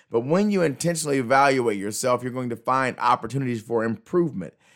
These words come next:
Intentionality leads to improvement. So make, make the time to do some self-evaluation, some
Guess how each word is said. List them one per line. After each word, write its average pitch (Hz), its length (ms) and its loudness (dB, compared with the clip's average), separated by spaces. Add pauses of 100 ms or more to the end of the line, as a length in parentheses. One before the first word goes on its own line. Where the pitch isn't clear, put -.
(160)
Intentionality 143 720 0
leads 143 320 0
to 131 100 -2
improvement. 120 540 0
So 113 140 -2
make, 135 440 0
make 156 300 -4 (120)
the 151 100 -14
time 147 460 0
to 151 280 2 (340)
do - 140 0
some 202 180 -2
self-evaluation, 151 1040 2
some 113 240 -2